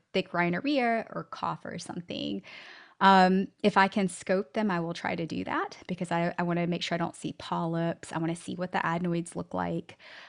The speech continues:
Um, I wanna see, is there pus? Is it just clear stuff? How pale is the mucosa? Is this more allergies?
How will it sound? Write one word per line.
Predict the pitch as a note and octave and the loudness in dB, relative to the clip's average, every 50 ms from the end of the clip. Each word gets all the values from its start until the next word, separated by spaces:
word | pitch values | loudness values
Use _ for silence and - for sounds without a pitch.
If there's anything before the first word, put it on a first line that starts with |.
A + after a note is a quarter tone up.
| - - | -10 -4
Um, | - E3+ E3+ E3 E3 E3 F3 D#3+ - | -2 0 2 2 2 0 -2 -2 -2
I | E3+ | -2
wanna | F3 F3+ F#3+ F#3+ | 0 0 -2 -2
see, | - G3 F3+ | -4 -4 -4
is | D#3+ F3 - | -4 -4 -2
there | - F#3+ G3 | -2 -2 -4
pus? | F#3+ - - G#3 C#4 D4+ - - - - - - - _ _ _ | -4 -4 -4 -4 -2 -2 -4 -4 -6 -10 -12 -14 -18 _ _ _
Is | F3 D#3+ D#3+ F3+ | -4 -2 0 0
it | F#3+ F#3+ - | -2 -2 0
just | - G#3 G3+ G3 - - | -2 -2 -4 -4 -6 -8
clear | - G3+ G3 A3 | -6 -6 -6 -6
stuff? | - - - D#3 - | -4 -4 -6 -6 -6
How | - - G#3 A3+ | -2 0 0 0
pale | - - - G3+ F#3 F#3 F#3+ G3 | 0 0 0 2 4 4 4 4
is | - - E3+ E3 - | 2 2 0 -2 -2
the | - E3+ | -2 -2
mucosa? | E3 E3 E3+ E3+ - F#3 F3+ F3 - - - D#3 - F3 F3 - | 0 0 -2 0 0 0 0 0 -2 -2 -2 -2 -4 -4 -6 -6
Is | - E3 - | -6 -6 -4
this | - - - | -6 -6 -6
more | F3+ - - | -4 -2 -2
allergies? | F3 F#3 G3+ G3+ F#3+ F3+ - - - - D3+ E3+ - - | -2 -2 -2 -2 -2 -4 -4 -6 -6 -6 -6 -8 -8 -10